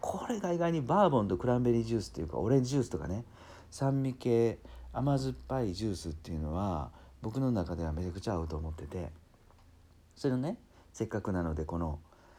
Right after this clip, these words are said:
七面鳥の丸焼きを食べる感謝祭にはね、お酒もですね、えー、七面鳥に馴染みのあるというか、七面鳥の名前のワイルドターキーっていうアメリカンウイスキー、バーボンを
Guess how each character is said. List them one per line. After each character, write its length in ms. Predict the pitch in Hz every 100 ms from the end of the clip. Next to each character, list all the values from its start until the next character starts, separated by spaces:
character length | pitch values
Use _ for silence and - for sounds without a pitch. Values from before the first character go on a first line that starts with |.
| - - _
七 280 | - - 127
面 280 | 123 120 117
鳥 320 | 120 113 110
の 100 | 107
丸 260 | 107 104
焼 180 | 104 101
き 140 | - 101
を 100 | 95
食 160 | 80 78
べ 60 | 82
る 340 | 98 92 71 - - _ _ -
感 200 | 104 95
謝 140 | 98
祭 220 | 90 80
に 120 | 80
は 80 | 78
ね、 220 | 80 76 - _ - - - _
お 60 | 120
酒 240 | 117 117
も 140 | 135 90
で 100 | 80
す 100 | 78
ね、 420 | 78 78 76 - - _ _ -
え 840 | - 71 60 - - - - - - - _ -
ー、 40 |
七 180 | - 104
面 200 | 92 87
鳥 260 | 80 82 82
に 80 | 80
馴 120 | 82
染 120 | 82
み 80 | 82
の 100 | 80
あ 40 |
る 120 | 76 76
と 80 |
い 40 | 69
う 20 |
か、 140 | 71
七 200 | 76 -
面 200 | 104 101
鳥 280 | 98 92 90
の 100 | 85
名 160 | 82 82
前 240 | 82 80
の 240 | 85 101 - - - - -
ワ 180 | 101 104
イ 40 | 101
ル 60 |
ド 100 | 98
タ 120 | 87
ー 80 | 87
キ 160 | 80 78
ー 20 |
っ 20 | 73
て 160 | -
い 40 | 69
う 60 | -
ア 80 |
メ 80 | 92
リ 80 | 90
カ 120 | 90
ン 80 | 85
ウ 60 | 87
イ 20 |
ス 160 | -
キ 120 | - 71
ー、 80 | - _ _ - - _
バ 220 | 104 101 82
ー 20 |
ボ 120 | 80
ン 220 | 82 82
を 260 | 113 101